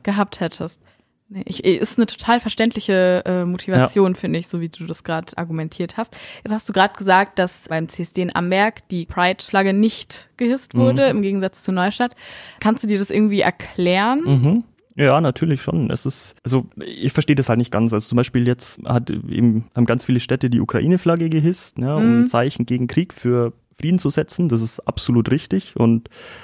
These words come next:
Speaker 2: versteht auch jeder. Nur genauso absolut richtig und wichtig ist es eben für, ja, gegen, oder gegen Diskriminierung von queeren Leuten einzutreten. Also ich erinnere nur mal dran, die Europäische Union,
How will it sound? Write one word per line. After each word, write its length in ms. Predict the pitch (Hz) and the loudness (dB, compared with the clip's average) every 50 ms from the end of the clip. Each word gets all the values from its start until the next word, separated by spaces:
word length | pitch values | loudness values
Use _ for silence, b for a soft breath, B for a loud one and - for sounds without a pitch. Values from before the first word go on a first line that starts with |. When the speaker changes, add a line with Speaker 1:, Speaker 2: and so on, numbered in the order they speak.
| B B | B B
Speaker 2:
versteht 420 | B - 113 - - 127 139 - | B -2 -2 0 2 0 0 2
auch 160 | 123 151 - | 2 0 2
jeder. 300 | - 156 151 170 185 214 b b b b b b b b b b b - 139 | 2 2 2 2 0 0 b b b b b b b b b b b -8 -4
Nur 600 | 143 147 147 147 143 139 135 131 123 120 - - - | -2 0 2 2 2 2 2 0 0 -2 -4 -6 -2
genauso 340 | - 117 113 117 165 - - | 0 2 2 2 2 0 -2
absolut 340 | - - - - 131 123 123 | -6 -4 -2 2 2 2 2
richtig 300 | 127 139 - - 147 143 | 2 0 2 2 4 4
und 100 | 131 123 | 4 2
wichtig 300 | 143 147 - - 151 - | 0 -2 0 -2 -2 0
ist 100 | 135 143 | 0 -2
es 220 | 143 143 139 - - | -2 -2 -4 -6 -4
eben 260 | - 120 127 135 135 | -2 -2 0 0 -2
für, 460 | - - 135 135 139 143 143 139 147 _ - | 0 0 2 2 2 2 2 -2 -4 _ -4
ja, 220 | 120 127 123 117 - - | -2 -2 -2 -4 -6 -6
gegen, 320 | 123 120 127 123 - - | -4 0 0 0 0 0
oder 200 | - 110 120 113 | 0 0 2 2
gegen 200 | 113 127 135 127 | 2 2 2 2
Diskriminierung 720 | 127 123 - - 123 120 120 123 135 139 - 131 139 143 | 2 0 0 0 2 4 4 4 2 2 0 0 -2 -2
von 560 | 139 - - 107 110 110 113 110 110 110 120 - _ _ _ | -4 -6 -4 0 0 2 2 0 0 -2 -4 -6 _ _ _
queeren 240 | - - 123 123 123 | -2 2 2 4 4
Leuten 600 | 113 107 107 120 143 - - 156 160 165 165 165 - | 4 4 2 0 0 -2 -2 -4 -4 -4 -6 -8 -4
einzutreten. 720 | 117 127 139 - 147 143 - 139 147 151 - 151 160 165 B B B B B B B B B B B B | -4 -4 -4 -4 -6 -4 -2 -4 -4 -4 -4 -4 -6 -6 B B B B B B B B B B B B
Also 320 | - 113 110 113 107 107 - - - _ _ _ _ | -2 -2 0 0 0 -2 -4 -10 -20 _ _ _ _
ich 100 | - 127 | -6 0
erinnere 200 | 117 120 123 131 | 2 4 4 4
nur 140 | 131 135 131 | 4 2 2
mal 140 | 127 123 120 | 2 2 2
dran, 200 | - - 120 127 | 2 2 2 4
die 60 | 123 | 4
Europäische 480 | - 113 113 110 - 127 117 120 - - | 4 2 2 2 2 2 0 0 2 2
Union, 460 | 113 113 110 113 127 147 170 175 160 | 2 4 4 4 4 4 2 2 0